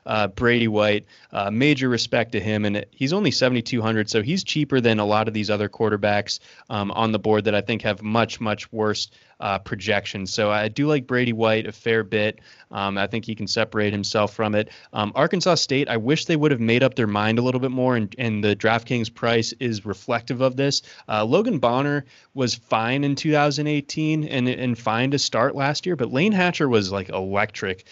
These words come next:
last year. And I know that you can't tell that, um, in terms of the difference between the two of these guys when you just look at their fantasy points per game over on the DraftKings, uh,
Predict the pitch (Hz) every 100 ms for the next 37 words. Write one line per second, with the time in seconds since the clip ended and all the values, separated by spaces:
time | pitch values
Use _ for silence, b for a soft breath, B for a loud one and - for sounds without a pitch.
0 | b 120 104 95 117 104 110 123 143 135
1 | 113 139 135 - _ - 120 123 123 123
2 | 120 b b b - 113 117 110 127 120
3 | 110 98 117 120 113 127 - 120 120 117
4 | 131 127 123 127 120 120 113 110 107 104
5 | 113 117 107 - 107 107 113 - 113 107
6 | - 107 101 101 110 110 113 110 107 113
7 | 107 - 117 107 - - 113 110